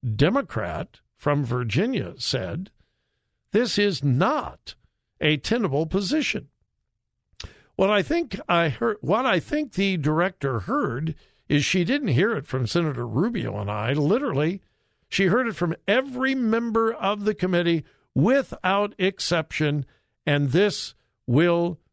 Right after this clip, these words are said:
not stand. Senator Marco Rubio, the committee's vice chair, called it, quote, "a very unsatisfying hearing. The bottom line is this.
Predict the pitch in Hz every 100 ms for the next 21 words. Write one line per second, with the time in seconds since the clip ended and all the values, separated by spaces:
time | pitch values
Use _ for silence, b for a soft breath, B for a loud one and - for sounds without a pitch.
0 | _ 113 139 147 156 - - - - -
1 | - 135 127 104 95 90 82 78 _ _
2 | _ _ _ _ _ - 175 170 165 156
3 | 147 143 180 180 269 294 220 127 - _
4 | _ _ _ _ 143 - 143 139 147 160
5 | 117 214 277 185 - 120 101 120 143 151
6 | 156 170 - _ _ _ - 202 202 165
7 | 156 147 240 254 - 180 202 196 - 165
8 | 165 160 139 135 127 120 143 196 196 190
9 | b b b - 131 135 208 277 262 233
10 | 247 240 226 196 156 110 -